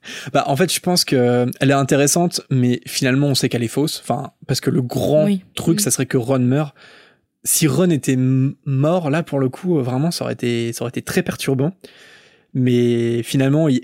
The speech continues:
Speaker 1: on, en fait, ça, ça, ça montre que les mouvements, euh, sur l'échiquier, ils ont aucun, aucun lien. Mais, donc, je pense pas que les sept années soient conscientisées, euh,
Speaker 2: Non, je pense pas non plus.
Speaker 1: par J K.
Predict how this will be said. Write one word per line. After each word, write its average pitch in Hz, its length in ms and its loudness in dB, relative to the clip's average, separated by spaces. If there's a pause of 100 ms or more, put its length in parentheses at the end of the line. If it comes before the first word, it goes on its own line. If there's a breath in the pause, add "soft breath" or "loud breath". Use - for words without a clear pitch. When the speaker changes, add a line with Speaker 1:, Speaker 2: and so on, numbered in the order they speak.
Speaker 1:
on, 120 340 -4
en 127 60 -8
fait, 147 180 -2
ça, - 480 -6
ça, - 380 -4
ça - 180 -2
montre 143 200 0
que - 120 -4
les 117 140 -2
mouvements, 139 680 0
euh, 117 160 -10
sur - 180 -6
l'échiquier, 123 440 -2
ils 131 120 -2
ont 117 300 -6
aucun, 127 560 -4 (200 soft breath)
aucun 135 280 -2
lien. 123 180 -2 (480 soft breath)
Mais, 131 800 0
donc, 127 180 0
je 127 100 0
pense 131 240 -4
pas 151 200 0
que - 60 -8
les 135 60 0
sept 123 240 -2
années 127 280 0
soient 123 240 -4
conscientisées, 120 960 -4
euh, - 40 -16 (680 soft breath)
Speaker 2:
Non, 214 180 -4
je 202 100 -14
pense 214 220 -12
pas 220 140 -4
non 196 160 -2
plus. 185 240 -14 (100)
Speaker 1:
par 120 160 -4
J 120 160 -2
K. 123 160 -6